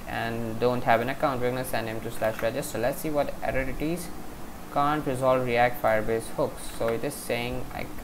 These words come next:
he can't get React Firebase hooks. So let's see where this error is coming from. Login dot J S X eight fifty-two. Use auth state,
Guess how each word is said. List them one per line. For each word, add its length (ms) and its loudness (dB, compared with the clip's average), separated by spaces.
he 60 -4
can't 300 0
get 220 2
React 300 2
Firebase 380 4
hooks. 440 0
So 60 -4
let's 320 0
see 180 -2
where 180 2
this 200 -2
error 280 0
is 120 -4
coming 340 -4
from. 340 2
Login 340 4
dot 200 0
J 120 2
S 160 0
X 280 -2
eight 200 -2
fifty-two. 840 -6
Use 200 2
auth 240 6
state, 440 2